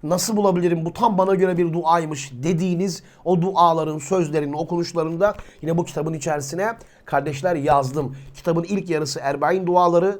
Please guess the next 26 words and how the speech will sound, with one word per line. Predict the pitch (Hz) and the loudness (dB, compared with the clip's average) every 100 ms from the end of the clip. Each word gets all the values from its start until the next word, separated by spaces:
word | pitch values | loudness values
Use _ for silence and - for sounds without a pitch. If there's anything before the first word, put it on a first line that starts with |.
| 123 | -4
diğer | 165 165 165 - 147 139 | -2 -2 -8 -20 -18 -6
yarısı | 147 151 139 156 | -4 -4 -6 0
da | 202 214 - - - | 0 0 -14 -12 0
bu | 143 | 2
bahsettiğim, | 139 - 151 139 180 175 147 | 2 -2 -8 -4 -2 0 0
benim | 160 160 | -2 -2
okuduğum | 139 147 147 147 | -6 -6 -8 -6
sohbetlerdeki | 160 135 143 127 143 151 208 214 - - - | -6 -4 -6 -4 -6 -4 -8 -10 -14 -18 -2
dualar | 156 165 165 180 | 4 6 6 4
var. | 202 202 | 4 2
Onları | 165 170 156 | 0 0 0
da | 147 151 | -2 -2
buraya | 165 208 208 - - | 4 4 2 -14 -6
ekledik | 160 160 170 185 190 | -4 -2 -2 -2 -6
sizler | 156 165 | -4 -4
için. | 151 135 127 - - - | -4 -6 -10 -12 -20 -6
Bu | 175 | -6
kırk | 180 277 247 - | -2 -4 -4 0
tane | 202 185 170 | 2 4 2
duanın | 160 175 165 165 208 | -2 2 2 2 0
yine | 185 156 160 185 226 226 _ | 0 -4 -2 0 -2 -8 _
sizler | - 151 175 175 | -10 -2 0 0
için | 170 233 247 - _ - | -2 -6 -8 -16 _ -2
afişini | 143 180 208 214 | 0 -2 -2 2
yaptırdım. | 196 - 156 139 139 | 2 2 -8 -6 0
Bunu | 190 208 | 2 2